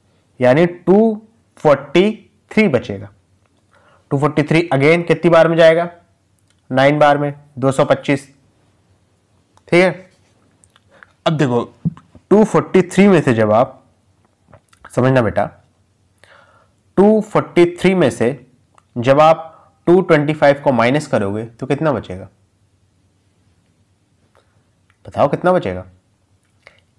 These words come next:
एटीन बचेगा, अठारह। आगे एक लि-, ज़ीरो लिखा है यानी वन एट्टी, तो ये कितनी बार में जाएगा, सेवन बार में जाएगा, वन सेवेंटी फ़ाइव। डिवाइड कर रहा हूँ basically, ठीक है, नहीं समझ में आया तो लिख के डिवाइड कर लेना,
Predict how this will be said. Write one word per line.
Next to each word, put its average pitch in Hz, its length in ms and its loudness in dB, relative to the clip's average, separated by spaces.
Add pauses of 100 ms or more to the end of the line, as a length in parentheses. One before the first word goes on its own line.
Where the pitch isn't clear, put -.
एटीन 165 320 0
बचेगा, 175 320 -4 (720)
अठारह। 113 360 -10 (1040)
आगे 143 200 2
एक 160 120 -2
लि-, 151 160 -2
ज़ीरो 147 240 2
लिखा 151 220 -2
है 143 120 -4 (320)
यानी 120 160 -4
वन 143 200 2
एट्टी, 143 260 -8
तो - 260 -10
ये 131 80 -4
कितनी 147 260 -2
बार 156 160 4
में 151 80 -4
जाएगा, 147 280 0 (560)
सेवन 135 420 0
बार 139 180 2
में 139 100 -4
जाएगा, 123 300 -6 (1200)
वन 120 140 0
सेवेंटी 120 380 -6
फ़ाइव। 104 220 -12 (280)
डिवाइड 160 320 2
कर 202 140 4
रहा 202 100 4
हूँ 190 80 2
basically, 113 520 -2
ठीक 180 140 -4
है, 180 280 -8 (120)
नहीं 135 120 0
समझ 147 160 0
में 151 60 -2
आया 160 120 2
तो 165 80 0
लिख 139 180 0
के 156 80 2
डिवाइड 131 260 0
कर 104 100 -6
लेना, 95 300 -10